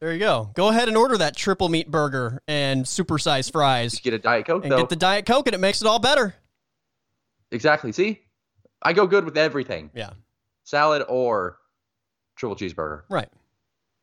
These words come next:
Speaker 1: It's just a way to make you feel a little bit better about your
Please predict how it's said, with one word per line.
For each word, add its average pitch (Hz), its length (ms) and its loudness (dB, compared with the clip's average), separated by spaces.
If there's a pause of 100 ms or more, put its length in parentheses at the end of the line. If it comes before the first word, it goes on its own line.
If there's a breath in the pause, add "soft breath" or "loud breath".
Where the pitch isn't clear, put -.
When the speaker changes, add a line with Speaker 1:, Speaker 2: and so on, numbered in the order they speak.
(680)
Speaker 1:
It's 226 200 -2
just 254 360 0
a 269 60 4
way 185 320 2
to 165 160 -4
make 151 300 -2
you 147 80 -2
feel 160 340 0
a - 20 -2
little 139 220 -2
bit 123 180 -8
better 117 260 -2
about 113 340 -4
your 107 360 -6